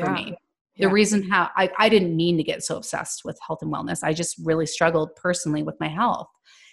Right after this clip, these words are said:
Speaker 2: And that is true for a lot of people who are doing this. Like, either personally, they had an experience, maybe a spouse or a child. And so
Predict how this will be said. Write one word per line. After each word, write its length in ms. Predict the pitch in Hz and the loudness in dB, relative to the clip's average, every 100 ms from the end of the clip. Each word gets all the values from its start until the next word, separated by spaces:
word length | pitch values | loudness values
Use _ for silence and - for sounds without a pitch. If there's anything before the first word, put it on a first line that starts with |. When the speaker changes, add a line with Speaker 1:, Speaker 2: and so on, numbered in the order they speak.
| _ - | _ -4
Speaker 2:
And 580 | 190 180 180 180 175 175 | 2 4 4 2 0 2
that 200 | 175 180 | 4 4
is 180 | 180 - | 2 -2
true 240 | - 185 | -2 -2
for 180 | 180 185 | 2 2
a 60 | 170 | 4
lot 160 | 165 165 | 4 0
of 60 | |
people 260 | 165 170 160 | -2 -8 -4
who 80 | 165 | -2
are 60 | |
doing 240 | 156 165 170 | 0 0 0
this. 240 | 160 - | -2 -4
Like, 100 | 156 - | -8 -6
either 400 | 170 165 156 156 | 0 2 0 -4
personally, 480 | - 185 175 190 180 | -4 -4 -2 0 2
they 120 | 175 | 2
had 200 | 170 160 | 2 2
an 80 | 156 | 0
experience, 560 | 156 - 160 156 160 - | -4 -4 -2 -2 -4 -6
maybe 200 | 156 151 | -6 -6
a 60 | |
spouse 420 | 147 - 156 156 - | -6 -2 0 -2 -6
or 140 | 165 | -10
a 80 | 156 | -10
child. 440 | - 165 160 160 160 - - - _ _ _ _ _ - | -6 -2 0 -2 -6 -18 -20 -20 _ _ _ _ _ 2
And 180 | 220 | 4
so 720 | 220 - 226 208 202 196 - | 4 6 8 8 6 4 0